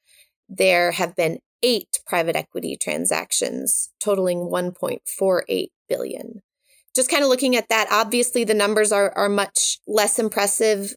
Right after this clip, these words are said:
for this year so far than last year. And, you know, twenty twenty-one was just a ferocious year for exits in healthcare I T. Lots of those reasons include, you know, the market was really strong.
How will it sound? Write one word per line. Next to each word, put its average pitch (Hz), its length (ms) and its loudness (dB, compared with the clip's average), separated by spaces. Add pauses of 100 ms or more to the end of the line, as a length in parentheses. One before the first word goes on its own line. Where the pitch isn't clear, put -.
for 208 200 0
this 208 240 0
year 226 140 2
so 226 240 0
far 220 400 0
than 202 180 2
last 190 400 0
year. 233 360 2 (580)
And, 202 520 2 (840)
you 226 140 -2
know, 202 100 2
twenty 233 320 2
twenty-one 214 480 2
was 190 140 2
just - 240 -2
a 202 60 2
ferocious 196 680 0
year 196 240 2
for - 160 -4
exits 185 720 0
in 196 120 0
healthcare 190 400 -2
I 175 160 2
T. 190 440 -2 (400)
Lots 190 260 0
of 202 80 -10
those 196 240 2
reasons 185 400 0
include, 180 540 0
you 185 120 -4
know, 165 100 0
the 175 100 -2
market 208 440 0
was 196 360 0
really 208 220 2
strong. 196 680 0